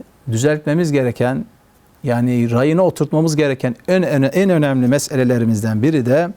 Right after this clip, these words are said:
e, hiç şüphesiz bu yatış kalkış saatlerimiz. Allah yardımcımız olsun kıymetli müminler. Peki bu mala yaniden nasıl sıyrılacağız? O da tabii ki yeme içmekten geçiyor.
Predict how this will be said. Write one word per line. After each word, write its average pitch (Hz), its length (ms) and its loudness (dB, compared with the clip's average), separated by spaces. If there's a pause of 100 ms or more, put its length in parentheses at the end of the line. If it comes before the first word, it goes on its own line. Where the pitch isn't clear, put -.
(460)
e, 113 120 -2
hiç 147 180 0
şüphesiz 165 580 -2 (320)
bu 143 300 0 (220)
yatış 127 340 -2
kalkış 117 380 -4
saatlerimiz. 98 680 -8 (200)
Allah 135 260 0
yardımcımız 135 540 0
olsun 107 280 -4
kıymetli 107 380 -6
müminler. 95 440 -8 (920)
Peki 226 300 0
bu 208 120 2
mala 226 360 2
yaniden 220 540 0
nasıl 214 200 0
sıyrılacağız? 175 800 0 (600)
O 190 140 2
da 208 260 0 (600)
tabii 190 260 0
ki 202 80 -2
yeme 156 320 2
içmekten 156 520 -2
geçiyor. 107 360 -6